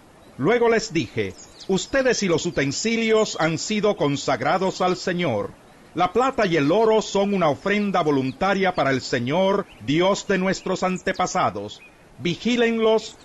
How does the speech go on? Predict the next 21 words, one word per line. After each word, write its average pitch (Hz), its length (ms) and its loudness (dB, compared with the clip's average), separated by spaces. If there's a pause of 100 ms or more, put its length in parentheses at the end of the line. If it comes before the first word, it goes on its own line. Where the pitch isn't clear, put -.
(160)
y 170 140 -2
guárdenlos 208 880 0
hasta 160 300 -2
que 156 100 -2
los 139 240 -2
pesen 202 680 -2 (100)
en 160 240 0
los 151 200 0
aposentos 196 800 -2
del 127 180 0
templo 190 480 0
del 147 160 2
Señor 170 680 -2 (140)
en 175 220 0
Jerusalén, 175 800 -2 (420)
en 196 160 2
presencia 226 680 -2
de 175 120 2
los 147 160 0
principales 170 680 0
sacerdotes, 185 1040 0